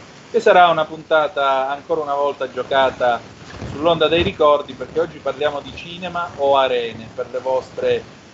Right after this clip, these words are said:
per le vostre vacanze, eh, le vostre vacanze, diciamo così, eh, estive.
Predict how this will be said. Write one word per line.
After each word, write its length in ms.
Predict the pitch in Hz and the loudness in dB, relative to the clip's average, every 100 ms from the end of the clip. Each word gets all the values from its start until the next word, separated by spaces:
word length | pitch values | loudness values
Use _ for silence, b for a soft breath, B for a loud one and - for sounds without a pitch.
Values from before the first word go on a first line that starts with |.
| - | -8
per 160 | 135 139 | -2 2
le 100 | 151 | 6
vostre 420 | 151 156 - 147 | 6 6 2 -2
vacanze, 880 | 139 143 139 139 135 120 135 127 117 - - - - | 0 0 -2 -2 -6 -10 -4 -2 -2 -6 -20 -20 -6
eh, 460 | 131 131 131 127 | -2 2 2 2
le 80 | 123 | 0
vostre 340 | 135 147 - 139 | 0 0 -2 -4
vacanze, 880 | 131 - 135 135 127 - 131 127 117 | -2 -2 -2 -2 -6 -6 -2 0 -2
diciamo 380 | 120 135 131 | -4 -4 -2
così, 600 | 123 123 - 127 131 123 110 - - - | -2 -4 -6 -6 -4 -4 -6 -14 -20 -10
eh, 580 | 120 120 120 120 117 117 - | 0 4 6 6 4 2 0
estive. 760 | 131 127 139 120 107 107 - | -2 -2 -6 -6 -8 -14 -18